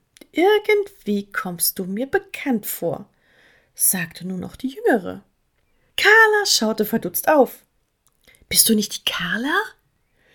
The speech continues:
Wie konnte die Frau sie erkannt haben?" Doch sie nickte nur völlig überrascht. "Ja, dich haben wir damals echt lange gesucht.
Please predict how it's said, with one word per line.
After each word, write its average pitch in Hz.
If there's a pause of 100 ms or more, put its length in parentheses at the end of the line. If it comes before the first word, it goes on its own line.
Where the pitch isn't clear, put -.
(120)
Wie 202
konnte 185
die 180
Frau 185
sie 190
erkannt 294
haben?" 226 (840)
Doch 180
sie -
nickte 240
nur 180
völlig 208
überrascht. - (1120)
"Ja, - (340)
dich 415
haben 262
wir 226
damals 214
echt -
lange 269
gesucht. 220